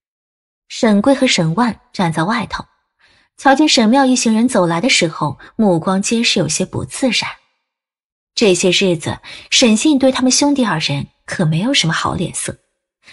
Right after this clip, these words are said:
任他们如何解释都是一副不听的模样，甚至于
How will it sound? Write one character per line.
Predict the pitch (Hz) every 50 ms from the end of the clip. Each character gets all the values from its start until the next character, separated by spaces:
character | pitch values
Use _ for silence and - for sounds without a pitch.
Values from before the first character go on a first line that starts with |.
| - _ _ _
任 | - 269 247 226 202
他 | 202 - 214
们 | 202 196 190
如 | 175 180 175 196 262
何 | 262 - 190
解 | 175 - - 165 156
释 | 165 - - 175
都 | 175 185 185
是 | 190 - 185
一 | 170 180
副 | - -
不 | 180 - 196 180
听 | - - - 247 285
的 | 269 226
模 | 165 151 127 139 156
样， | - 156 - - _ _ _ _ _ _ _ _ _ _
甚 | - - - 247 208
至 | 202 - 208 185
于 | 170 170 175 196